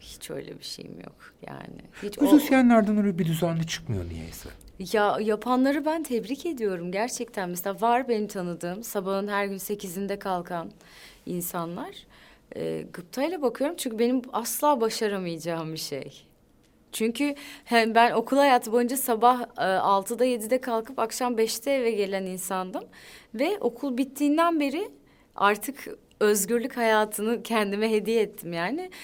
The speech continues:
Speaker 1: Bir de hem bizim işimiz gece, yollar, yani gece olmasa bile iş, e, yollar, uçaklar, uykusuzluk, e, ve üretim hep gece oluyor genelde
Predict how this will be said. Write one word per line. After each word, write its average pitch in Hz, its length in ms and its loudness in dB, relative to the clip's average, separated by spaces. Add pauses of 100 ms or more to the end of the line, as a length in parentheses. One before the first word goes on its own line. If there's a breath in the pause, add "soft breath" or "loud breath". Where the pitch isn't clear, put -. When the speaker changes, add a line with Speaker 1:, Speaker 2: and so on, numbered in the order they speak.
(200 loud breath)
Speaker 1:
Bir 220 120 -4
de 330 220 -2 (600 soft breath)
hem 277 280 2
bizim 196 280 -2
işimiz 185 440 -6
gece, 254 460 -2 (500)
yollar, 190 640 0
yani 156 360 -6
gece 220 280 4
olmasa 220 460 0
bile 165 200 -4
iş, - 340 -8 (480 soft breath)
e, 160 100 -8 (280)
yollar, 208 640 2 (220)
uçaklar, 175 600 -4
uykusuzluk, 196 920 -10 (680 soft breath)
e, - 100 -10 (280)
ve 220 300 0 (440)
üretim 214 400 0
hep 220 200 -6
gece 185 260 -4
oluyor 151 300 -2
genelde 143 640 -10